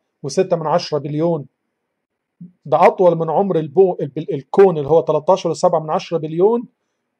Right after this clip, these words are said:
أكتر منه بليون، بليون، بليون، بليون، بليون مرة من السنين. مع ملاحظة إن أنا افترضت كلها طفرات مفيدة، ده غير صحيح.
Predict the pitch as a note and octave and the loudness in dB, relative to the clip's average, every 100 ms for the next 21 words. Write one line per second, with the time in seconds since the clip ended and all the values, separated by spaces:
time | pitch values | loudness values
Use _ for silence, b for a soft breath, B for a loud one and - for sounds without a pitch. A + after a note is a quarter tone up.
0 | _ _ _ F#3 G3 F#3 E3 F3+ F3 D#3 | _ _ _ 0 2 0 0 0 -2 -4
1 | D#3 D3+ F3 F3 D3+ D3+ D3+ E3+ E3 C#3+ | -4 0 0 0 -4 -6 -2 -2 -2 -6
2 | D3 E3+ E3 D3 D3 D#3 E3+ D#3 C#3+ E3+ | -6 -4 -6 -8 -8 -6 -6 -8 -6 -6
3 | D#3+ D#3+ C#3+ C#3 C#3 - A#2 A2 _ _ | -4 -4 -4 -8 -14 -16 -16 -20 _ _
4 | _ _ _ _ _ _ _ _ _ _ | _ _ _ _ _ _ _ _ _ _
5 | _ _ _ _ _ _ _ _ D#3+ D#3+ | _ _ _ _ _ _ _ _ 0 4
6 | E3 D#3+ E3 D#3+ F3 F#3 F3+ F3 F3+ F#3 | 4 4 2 -2 0 0 0 2 2 0
7 | D#3+ E3 E3+ E3 - E3+ E3+ D3+ F#3+ A3+ | -2 2 2 2 2 2 2 -4 -4 2
8 | G3 D3+ C#3 C3+ - D#3 G3 - | 2 2 -2 -4 -8 -6 -6 -8